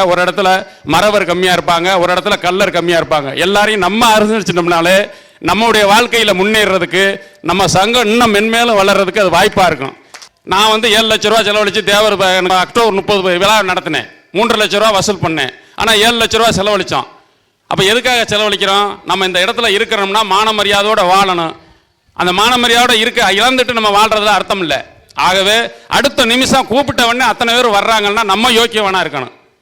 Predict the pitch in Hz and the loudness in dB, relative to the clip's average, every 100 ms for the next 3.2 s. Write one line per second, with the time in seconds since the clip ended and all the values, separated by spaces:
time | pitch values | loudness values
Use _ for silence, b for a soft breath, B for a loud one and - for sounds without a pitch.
0 | _ _ - 190 202 262 247 214 226 233 | _ _ -4 0 0 0 0 0 -2 -2
1 | 202 208 202 233 220 214 202 196 214 196 | 0 0 2 0 0 0 0 0 -2 -2
2 | 127 - B B - 190 233 269 240 220 | -4 -6 B B -2 0 2 0 0 -2
3 | 220 196 | 0 0